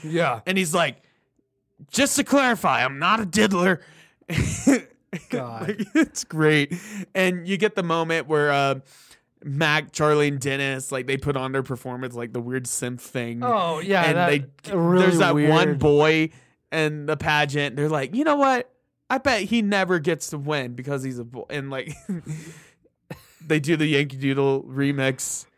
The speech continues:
Speaker 1: Yeah.
Speaker 2: And then, uh,
Speaker 1: It
Speaker 2: Dee
Speaker 1: gets
Speaker 2: gets
Speaker 1: really weird at a
Speaker 2: Dee
Speaker 1: few
Speaker 2: gets great
Speaker 1: times.
Speaker 2: moments, uh, with the one girl. She's like, "We're gonna show your mom that she's a stupid bitch." And she's like, "That was a lot of cursing."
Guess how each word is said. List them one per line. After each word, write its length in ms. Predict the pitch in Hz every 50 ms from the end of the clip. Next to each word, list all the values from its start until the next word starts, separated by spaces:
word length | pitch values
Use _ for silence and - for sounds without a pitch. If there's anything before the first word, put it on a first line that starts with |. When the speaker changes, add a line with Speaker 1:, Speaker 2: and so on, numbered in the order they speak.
| _ _ -
Speaker 1:
Yeah. 260 | 175 165 160 151 139
Speaker 2:
And 160 | 170 208 202
then, 160 | 220 220 220 214
uh, 120 | 202 180
Speaker 1:
It 100 | 156 139
Speaker 2:
Dee 240 | - 175 170 185 202
Speaker 1:
gets 220 | 208 185 165 147
Speaker 2:
gets 20 | 180
Speaker 1:
really 420 | 170 170 185 185 185 180 175 175
weird 320 | 151 147 143 139 139 135
at 100 | 135 139 139
a 60 | 131
Speaker 2:
Dee 200 | 147 190 196 208
Speaker 1:
few 120 | 165 208 202
Speaker 2:
gets 100 | - -
great 200 | 151 180 175 170 165
Speaker 1:
times. 60 | 160
Speaker 2:
moments, 600 | 156 156 160 156 160 156 156 143 - - - - _ -
uh, 320 | 135 143 143 139 139 143 139
with 200 | 147 147 139 -
the 160 | 147 147 147
one 280 | 143 143 143 147 151 143
girl. 480 | 143 147 147 143 139 139 139 135 135 - _ _ - - _ -
She's 200 | - 190 185 156
like, 140 | 175 147 151
"We're 120 | 208 294
gonna 140 | 330 330 -
show 320 | - - - 202 190 180 165
your 200 | 165 156 147 135
mom 320 | 143 135 127 123 120 120
that 160 | 127 120 - _ - 127
she's 280 | - - 196 208 151 151
a 60 | - _ - -
stupid 440 | - - - - 220 151 160 139
bitch." 240 | - 156 147 123 - 139
And 100 | 127 117
she's 200 | 127 127 117 113
like, 160 | 110 101 95
"That 120 | 123 165 226
was 80 | 190
a 60 | 120
lot 260 | 113 110 113 143 160 156
of 80 | 147 139
cursing." 420 | - 143 143 127 123 113 107